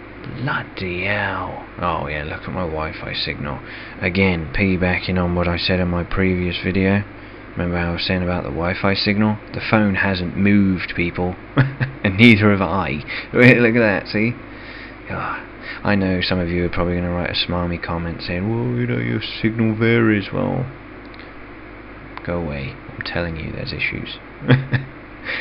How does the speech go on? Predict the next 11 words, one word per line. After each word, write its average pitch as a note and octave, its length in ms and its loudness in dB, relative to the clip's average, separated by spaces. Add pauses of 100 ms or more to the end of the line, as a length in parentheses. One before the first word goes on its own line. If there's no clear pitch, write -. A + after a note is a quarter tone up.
(120)
Alright, F#2 460 4
there G2+ 160 6
we G2+ 100 4
go. - 140 -2
You - 180 -8
can F2 100 -8
see - 180 0
how F#2 140 4
it F2 80 -4
says F#2 300 -4
finished. - 440 0